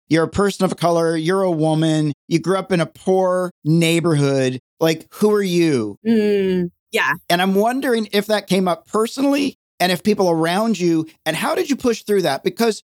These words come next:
Speaker 1: I would imagine a lot of that came through.
Speaker 2: I think it was a combination of a couple different things. First, I will say that even though I'm an introvert, I'm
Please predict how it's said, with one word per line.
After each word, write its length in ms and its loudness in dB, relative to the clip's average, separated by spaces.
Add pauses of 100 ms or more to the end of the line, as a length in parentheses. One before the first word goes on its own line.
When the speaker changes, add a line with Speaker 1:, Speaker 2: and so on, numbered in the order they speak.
(140)
Speaker 1:
I 180 0
would 120 0
imagine 840 -2 (160)
a 60 2
lot 320 0
of 100 -4
that 200 -2
came 220 -2
through. 380 -4 (480)
Speaker 2:
I 100 -2
think 260 -4
it 80 -4
was 160 0
a 40 -4 (100)
combination 640 -2
of 160 -4
a 160 -4
couple 220 -2
different 340 -6
things. 300 -8
First, 260 -4
I 80 -2
will 140 -2
say 340 -4
that 220 -4 (220)
even 240 0
though 120 0
I'm 160 -2
an 160 -2
introvert, 520 -2 (120)
I'm 200 0